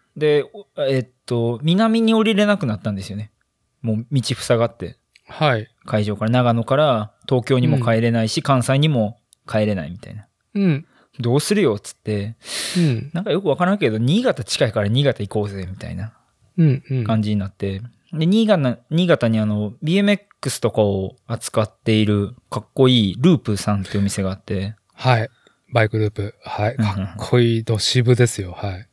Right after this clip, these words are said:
Speaker 1: ね。そこに初めてお邪魔した時に、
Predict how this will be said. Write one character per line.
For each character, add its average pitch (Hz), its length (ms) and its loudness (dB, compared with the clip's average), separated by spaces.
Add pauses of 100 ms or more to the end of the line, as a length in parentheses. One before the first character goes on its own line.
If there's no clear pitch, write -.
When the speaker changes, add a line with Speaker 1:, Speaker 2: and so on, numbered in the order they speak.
Speaker 1:
ね。 113 260 0 (320)
そ 165 220 -2
こ 170 320 0
に 190 280 2
初 139 240 0
め 143 120 0
て 127 100 -2
お 123 40 2
邪 123 240 0
魔 127 520 0 (300)
し - 160 -10
た 139 180 0
時 120 460 -2
に、 131 420 2